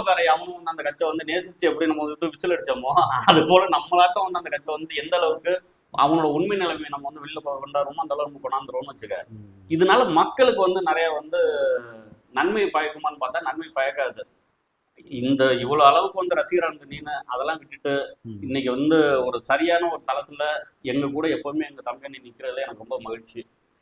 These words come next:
Speaker 1: அது போல பார்த்துட்டு இருக்க நீங்களும் வந்து அந்த,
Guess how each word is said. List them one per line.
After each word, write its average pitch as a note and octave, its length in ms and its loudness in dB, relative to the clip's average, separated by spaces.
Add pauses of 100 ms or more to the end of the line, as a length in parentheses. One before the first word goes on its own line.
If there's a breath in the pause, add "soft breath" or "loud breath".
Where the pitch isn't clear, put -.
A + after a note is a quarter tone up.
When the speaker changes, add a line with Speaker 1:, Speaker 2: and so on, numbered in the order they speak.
(160 soft breath)
Speaker 1:
அது C3 160 4
போல F3 140 6
பார்த்துட்டு F3 420 4
இருக்க D#3 200 -2
நீங்களும் F3 540 2
வந்து F#3 200 -2 (1160)
அந்த, E3 260 4